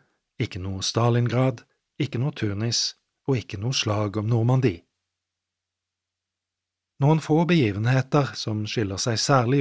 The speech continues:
ut, er blitt skildret. Matapan har fått sin fortjente plass.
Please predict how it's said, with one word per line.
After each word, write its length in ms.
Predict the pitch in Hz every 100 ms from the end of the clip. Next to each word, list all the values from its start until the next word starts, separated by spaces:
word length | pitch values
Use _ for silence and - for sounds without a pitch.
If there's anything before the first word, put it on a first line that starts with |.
| 151
ut, 240 | 139 - _ _ _ -
er 240 | 135 139 127
blitt 240 | 143 -
skildret. 540 | 123 92 - - _ _ _ _ _ -
Matapan 680 | 104 127 120 127 143 147 143
har 160 | 104
fått 240 | - 95 -
sin 340 | 127 131 139 135
fortjente 480 | 147 120 95 - 131
plass. 380 | 95 - -